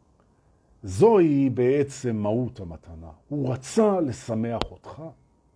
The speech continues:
הוא רצה לתת לך מתנה, הוא רצה בטובתך, כן? הוא באמת, באמת, באמת הביא לך תדר של רצון לשמח אותך, ובחר,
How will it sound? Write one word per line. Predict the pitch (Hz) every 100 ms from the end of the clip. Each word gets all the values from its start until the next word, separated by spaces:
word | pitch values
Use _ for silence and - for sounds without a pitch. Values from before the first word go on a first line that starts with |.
| _ _ _ _ _
הוא | 98 101
רצה | - 190 185
לתת | 147 147 139 113
לך | 95 101
מתנה, | 82 - 87 120 208 220 _ _ _ _ _ -
הוא | 120
רצה | 127 - 196 196
בטובתך, | 135 131 135 104 - - 107 104 151 - _ _ _ _ _ -
כן? | 107 131 165 _ _ _
הוא | - 160
באמת, | 131 147 151 170 247 -
באמת, | 127 127 123 123 160 127 107
באמת | 113 110 120 208 - -
הביא | 127 120 110 180 247
לך | 202 165 - 147 180 185 _ _ _ _
תדר | - 175 180 131 147 135 165 190 - _ _ -
של | - 127 127
רצון | 123 123 123 - - 208 185
לשמח | 156 127 120 123 113
אותך, | 90 85 - 95 90 135 226 - _ _ _ _ 107 120
ובחר, | 110 98 110 - 254 156 92